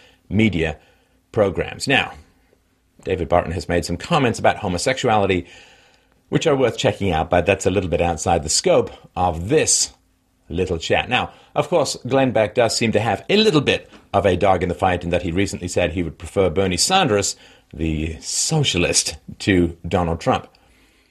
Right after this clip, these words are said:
Uh, Ted Cruz was down at the border with Glenn Beck handing out soccer balls to illegal immigrant children, and, um,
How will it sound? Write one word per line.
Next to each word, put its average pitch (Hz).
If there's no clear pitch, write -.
Uh, -
Ted 143
Cruz 139
was 123
down 120
at 156
the 139
border 131
with 101
Glenn 101
Beck 87
handing 92
out 85
soccer 117
balls 87
to -
illegal 92
immigrant 90
children, 117
and, 82
um, 80